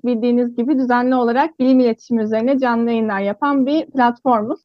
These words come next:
Ee, bizim YouTube ve Twitch üzerinden içeriklerimiz var. Bunları podcast olarak da dinleyebilirsiniz.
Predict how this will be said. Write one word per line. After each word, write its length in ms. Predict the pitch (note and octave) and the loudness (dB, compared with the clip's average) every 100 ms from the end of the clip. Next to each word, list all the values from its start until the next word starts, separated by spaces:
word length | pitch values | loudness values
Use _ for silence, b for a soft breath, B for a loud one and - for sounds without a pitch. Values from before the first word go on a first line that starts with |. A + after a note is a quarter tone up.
| - | 2
Ee, 300 | A3+ A3 A3 | 6 6 6
bizim 340 | B3+ C#4+ F4+ D4 | 4 2 0 2
YouTube 380 | D4+ D#4 D#4+ | 0 0 -2
ve 40 | E4 | 0
Twitch 280 | E4 D#4 - | 2 0 2
üzerinden 360 | C#4+ C4 E4+ | 2 4 2
içeriklerimiz 760 | F4 E4 C#4 C4 C#4+ C#4+ D4 C4+ | 0 0 0 2 2 4 2 2
var. 240 | A#3+ E4 | 2 2
Bunları 340 | C#4+ C4 C4+ C4+ | 2 4 2 2
podcast 440 | C#4 C4 C#4+ - | -2 0 -2 0
olarak 360 | C4+ C#4 D4 B3+ | 2 2 0 0
da 120 | A3 | 0
dinleyebilirsiniz. 880 | G#3+ G3+ G3+ F#3+ F#3+ G3+ _ A3 | 0 -2 -2 -4 -6 -8 _ -4